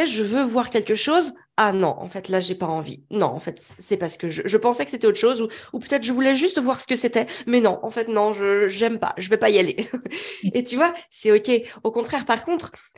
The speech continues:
euh, là où les règles et le cadre doivent être fermes, c'est, « Ok, mais il y a rien d'autre. » Enfin, en tout cas, il y a rien d'autre de ce qui est à table. C'est pour ça que c'est important de proposer, euh, différentes choses pour que l'enfant puisse quand même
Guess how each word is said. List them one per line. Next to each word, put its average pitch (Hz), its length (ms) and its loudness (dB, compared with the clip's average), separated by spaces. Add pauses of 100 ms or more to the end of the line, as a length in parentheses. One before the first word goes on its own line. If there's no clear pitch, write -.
(160)
euh, 185 180 6 (480)
là 302 400 2
où 240 180 -2
les 208 200 2
règles 214 440 0
et 196 60 -2
le 196 100 -2
cadre 190 360 -2
doivent 175 200 -4
être 180 200 -4
fermes, - 280 -2
c'est, « 240 320 0
Ok, 190 140 -4
mais 190 140 0
il 180 40 -2
y 190 40 2
a 185 40 0
rien 202 220 0
d'autre. » 202 320 0
Enfin, 156 80 2
en 147 80 0
tout - 80 -8
cas, 220 80 2
il 196 40 0
y 175 40 -4
a 165 40 -6
rien 220 220 -4
d'autre 247 240 -4 (280)
de 196 80 -2
ce 185 80 -6
qui - 120 0
est 175 140 4
à 170 80 -2
table. 330 260 0
C'est - 160 -12
pour 170 140 -8
ça 190 100 -2
que 185 60 -14
c'est 165 80 -4
important 160 260 -6
de 170 60 -6
proposer, 170 500 0 (380)
euh, 147 160 0
différentes 202 500 2
choses 208 260 2
pour 156 140 -10
que 160 80 -2
l'enfant 190 320 0
puisse - 260 -12
quand 180 140 2
même 208 240 2